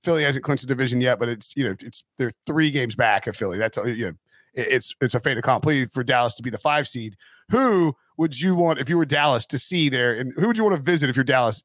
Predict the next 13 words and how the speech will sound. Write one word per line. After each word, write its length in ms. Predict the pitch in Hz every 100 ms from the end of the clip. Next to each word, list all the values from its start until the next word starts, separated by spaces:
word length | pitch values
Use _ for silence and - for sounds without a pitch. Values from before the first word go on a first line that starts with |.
| 131
i-, 120 | 143
in 120 | 156
the 80 | 139
four 200 | - 135
seed? 240 | 120 90 -
Carolina, 540 | 156 151 151 160 151 - _ _ -
New 120 | 143
Orleans, 340 | 143 139 127
Atlanta, 300 | 120 123 131
or 260 | 127 123 113 - _ 110
obviously 360 | 107 101 - 107
Tampa 260 | 113 92
Bay? 160 | 90